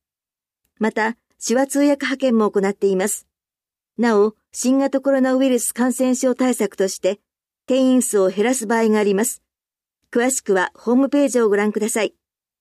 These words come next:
カメラ、録音機の持ち込みは禁止しています。また、携帯電話などの機器類につきましては、電源をお切りいただきます。議会広報について、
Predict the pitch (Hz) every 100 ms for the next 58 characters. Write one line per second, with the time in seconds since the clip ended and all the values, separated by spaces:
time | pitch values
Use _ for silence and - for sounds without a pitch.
0 | _ _ _ _ _ _ - 269 247 202
1 | - 190 202 294 285 262 220 190 208 -
2 | 226 233 254 - 214 202 202 - 202 185
3 | 202 - - _ _ _ _ _ _ 208
4 | 220 214 226 _ _ - 277 277 277 285
5 | 277 247 220 233 220 196 - - 277 254
6 | 214 202 - 220 220 - 196 185 180 _
7 | _ - 208 247 262 240 202 - 170 247
8 | 247 202 196 196 180 - - _ _ _
9 | _ _ _ _ _ _ _ _ _ _
10 | _ _ _ _ _ _ _ 196 220 294
11 | 285 311 302 247 220 196 196 202 - -